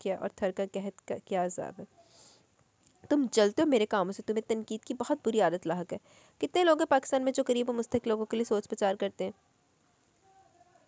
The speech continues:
इस, इसकी बातों पर बुरी तरह तप जाती। हाँ, मिनरल वाटर पीते हुए थर में पानी की किल्लत के बारे में सोचना हर शख्स का काम थोड़ी है। वो मरे से सच के चीर चिरा देता तर-, रद्द अमल देखे बगैर।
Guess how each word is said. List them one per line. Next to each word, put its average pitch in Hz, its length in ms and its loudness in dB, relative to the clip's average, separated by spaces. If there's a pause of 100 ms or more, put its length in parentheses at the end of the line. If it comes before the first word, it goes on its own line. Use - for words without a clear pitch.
(960)
इस, 254 200 0
इसकी 294 200 0
बातों 262 280 6
पर 269 100 4
बुरी 240 220 2
तरह 226 180 2
तप 196 240 0
जाती। 196 340 -2
हाँ, 269 180 0
मिनरल 277 300 4
वाटर 254 240 4
पीते 247 240 0
हुए 254 100 4 (120)
थर 226 140 2
में 233 120 -2
पानी 208 220 -2
की 226 120 -8
किल्लत 208 260 -4
के 233 100 -2
बारे 214 200 0
में 220 100 -6
सोचना 220 320 -2
हर 214 80 -2
शख्स 214 200 -10
का 226 100 -6
काम - 240 -4
थोड़ी 226 240 -2
है। 359 100 -2 (720)
वो 359 60 2
मरे 311 200 6
से 339 120 0
सच 302 220 4
के 294 120 0
चीर 277 200 0
चिरा 269 280 4
देता 240 220 0
तर-, 220 300 -2
रद्द 208 220 0
अमल 196 180 0
देखे 185 280 -4
बगैर। 190 260 -4